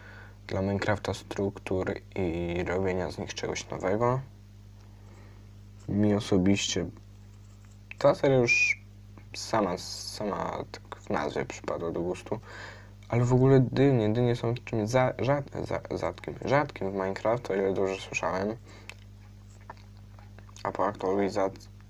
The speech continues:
po aktualizacji, y, dynie już nie mają twarzy, tylko,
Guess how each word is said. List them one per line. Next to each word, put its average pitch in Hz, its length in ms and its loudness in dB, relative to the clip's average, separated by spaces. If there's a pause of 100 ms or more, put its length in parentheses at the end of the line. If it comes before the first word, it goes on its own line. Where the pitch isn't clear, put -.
(140)
po 92 100 0
aktualizacji, 98 800 -2 (680)
y, 50 320 -6
dynie 95 160 -2
już 95 180 -4
nie 92 60 -2
mają 90 220 -2
twarzy, 110 380 -2
tylko, 92 880 -8